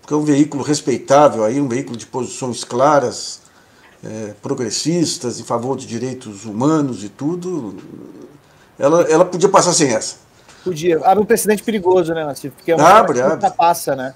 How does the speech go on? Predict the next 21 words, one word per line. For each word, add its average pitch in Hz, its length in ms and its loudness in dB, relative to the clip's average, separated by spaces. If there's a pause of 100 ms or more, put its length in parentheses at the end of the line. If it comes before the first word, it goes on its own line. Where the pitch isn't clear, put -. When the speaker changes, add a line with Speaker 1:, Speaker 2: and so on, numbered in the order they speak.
(340)
Speaker 2:
Não 208 100 2
Speaker 1:
Abre. 233 120 0
Speaker 2:
que - 60 4
outros 262 160 2
já 233 80 6
não 220 100 0
tenham 214 180 2
sido 196 180 -6
demitidos 175 520 -8
por 160 160 -14
pressão 165 320 -4
desses 160 260 -8
grupos, 143 280 -6
mas 143 140 -10
pela 160 160 -4
primeira 185 300 -2
vez 180 220 2
isso 202 160 -6
saiu 196 520 0
estampado, 170 540 -2
né? 135 100 -12